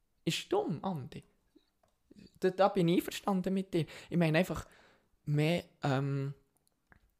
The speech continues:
eben, wie wir es haben geschafft, an, an die Spitze vor Nahrungskette zu kommen,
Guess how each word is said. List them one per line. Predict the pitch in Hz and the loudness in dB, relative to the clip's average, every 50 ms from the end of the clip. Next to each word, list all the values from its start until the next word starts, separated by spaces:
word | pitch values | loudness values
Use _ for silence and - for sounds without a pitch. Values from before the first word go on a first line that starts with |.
| - - - 170 | -20 -6 -2 -2
eben, | 180 - 185 151 123 - - - - - _ - | 2 4 4 2 2 -2 -8 -18 -20 -20 _ -2
wie | 139 151 185 208 | 4 6 6 8
wir | 214 208 | 8 6
es | 196 - - | 6 4 4
haben | 185 165 160 | 2 2 2
geschafft, | - - - 180 165 165 139 - - - - | 0 0 4 6 6 6 6 0 -6 -4 -2
an, | 147 147 - _ - - | -2 -2 -4 _ -14 -6
an | - 151 151 151 151 - | -4 -2 -2 -2 -4 -6
die | - | -10
Spitze | - - 147 143 147 - - 151 | -2 -2 -2 -2 -2 -4 -6 -6
vor | - - 139 131 127 131 131 - - - - - - - - _ - | -4 0 0 2 2 0 -2 -6 -16 -20 -20 -20 -20 -20 -20 _ -4
Nahrungskette | 135 135 123 131 123 135 - - - 143 127 127 123 - - 139 - | 2 4 4 4 4 0 -6 -8 -6 -4 -4 -4 -6 -6 -12 -14 -12
zu | - - - | -12 -12 -8
kommen, | - 113 110 110 135 | -6 -6 -6 -6 -8